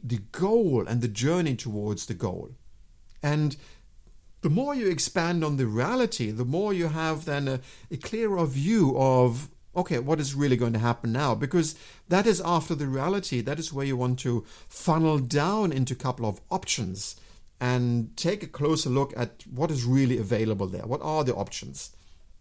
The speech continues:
Which is the O in the grow model, right? So what could you do differently? What could move you forward? Who could help you?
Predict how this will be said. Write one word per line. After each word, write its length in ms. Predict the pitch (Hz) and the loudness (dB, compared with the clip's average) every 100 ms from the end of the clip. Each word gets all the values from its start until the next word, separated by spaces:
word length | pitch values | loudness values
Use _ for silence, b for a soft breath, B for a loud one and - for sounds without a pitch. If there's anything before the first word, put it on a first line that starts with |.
| - - - - | -20 -20 -20 -8
Which 180 | 117 117 | -4 0
is 120 | 127 | 2
the 100 | - | 4
O 360 | 196 240 214 107 | 8 10 10 6
in 100 | 107 | 0
the 80 | 92 | -2
grow 220 | 92 90 | 0 0
model, 260 | 87 85 85 | 0 -4 -6
right? 300 | 85 160 - B B B | -6 -6 -8 B B B
So 460 | - - 190 180 - - - - _ - - | -4 2 4 4 0 -20 -20 -20 _ -16 -4
what 220 | 175 - | -4 -2
could 120 | 226 | -4
you 80 | 202 | 0
do 140 | 165 | 0
differently? 540 | 113 147 - 123 85 64 | 2 0 -2 -6 -8 -4
What 180 | 196 | -4
could 180 | - 226 | -2 -2
move 280 | 196 202 185 | 0 0 0
you 100 | 190 | -2
forward? 640 | 147 185 196 190 120 - - | -2 0 4 4 2 -4 -4
Who 100 | 226 | -4
could 180 | 214 220 | -2 -4
help 360 | 208 220 220 - | 0 0 0 -4
you? 220 | 87 | -8